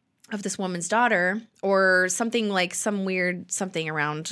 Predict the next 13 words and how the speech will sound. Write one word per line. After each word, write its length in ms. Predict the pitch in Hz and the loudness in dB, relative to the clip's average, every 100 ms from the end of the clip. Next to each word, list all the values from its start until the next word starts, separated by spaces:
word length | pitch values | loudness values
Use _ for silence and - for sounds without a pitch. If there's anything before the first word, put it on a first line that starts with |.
| - | -8
was 320 | - 170 170 - | -6 -6 -6 -8
surrounding 400 | - 175 160 156 | -6 -6 -6 -8
it. 120 | 151 _ - - - - - | -10 _ -20 -20 -20 -20 -8
And 120 | - 208 | -4 0
so 120 | 226 | 2
there's 160 | 226 | 2
all 100 | 214 | 2
these 160 | 233 254 | 0 -2
different 400 | - - 214 208 | -6 -4 -2 -2
people 220 | 208 180 | -4 -2
there. 200 | 160 131 - | 0 0 0
Agatha 320 | 196 240 269 | 0 0 -4
Christie 600 | 247 202 - 190 196 | -2 -4 -2 -2 -2